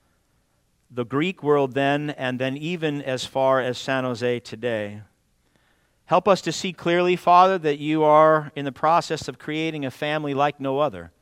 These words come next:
a family made up of people from all different walks of life,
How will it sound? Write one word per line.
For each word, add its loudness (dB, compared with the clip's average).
a -6
family 0
made 2
up 2
of -4
people -4
from -6
all 4
different -6
walks 0
of -12
life, -2